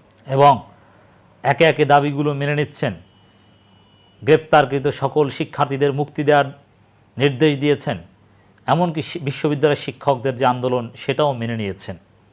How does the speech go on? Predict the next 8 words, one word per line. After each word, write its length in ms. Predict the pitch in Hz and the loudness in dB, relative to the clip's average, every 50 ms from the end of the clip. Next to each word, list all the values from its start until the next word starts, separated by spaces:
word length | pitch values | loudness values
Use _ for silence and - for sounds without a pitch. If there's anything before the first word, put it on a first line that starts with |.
| _ _ _ _ _ _ _ _ _ _ | _ _ _ _ _ _ _ _ _ _
এই 60 | - | -4
যে 80 | 165 185 | -4 -2
বিশ্ববিদ্যালয়ের 680 | 151 147 160 - - 214 190 196 190 175 208 202 202 | -2 -2 -2 -2 -2 -2 -2 -2 0 2 2 2 2
শিক্ষকদের 560 | - - 185 - - - 170 160 147 170 160 139 - - _ _ _ _ _ _ _ _ _ - | 0 -4 -8 -6 -4 -6 -6 -4 -2 -2 -2 -2 -4 -10 _ _ _ _ _ _ _ _ _ 2
দাবি 300 | 123 127 131 135 143 135 | 4 4 4 4 0 -2
মেনে 280 | 131 131 131 127 127 | -2 -4 -4 -2 -2
নেয়া 220 | 120 113 92 73 - - _ _ _ _ _ _ _ _ _ _ _ _ _ _ _ _ _ _ | -2 -2 -4 -4 -8 -12 _ _ _ _ _ _ _ _ _ _ _ _ _ _ _ _ _ _
এবং 360 | - 135 135 151 143 120 95 | -2 2 4 4 4 4 0